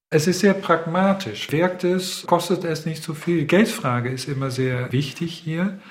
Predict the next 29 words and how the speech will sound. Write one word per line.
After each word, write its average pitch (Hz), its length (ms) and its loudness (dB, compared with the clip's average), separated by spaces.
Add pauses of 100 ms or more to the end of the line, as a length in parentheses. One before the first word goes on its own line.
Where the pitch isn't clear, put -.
(140)
Einerseits 147 680 2
verstehe 147 420 -2
ich - 140 -4
das, 175 260 -2
andererseits 151 500 0
finde 147 240 0
ich 139 100 -4
das, - 460 -2
ist 151 240 -2
meine 147 300 4
Kritik 143 380 -4
da, 135 180 -2
da, 135 140 -4
dazu, 135 420 -4
dass 127 180 0
es - 400 -8
mit 143 240 0
Prinzipien 147 800 2 (340)
und - 720 -4 (140)
Ideen, 147 540 6
die 151 100 6
man 147 180 6
aufrechterhalten 139 1000 0
will, 127 300 0
eigentlich 131 380 0
wenig 139 320 2
zu 147 100 -4
tun 156 360 0
hat. 156 240 0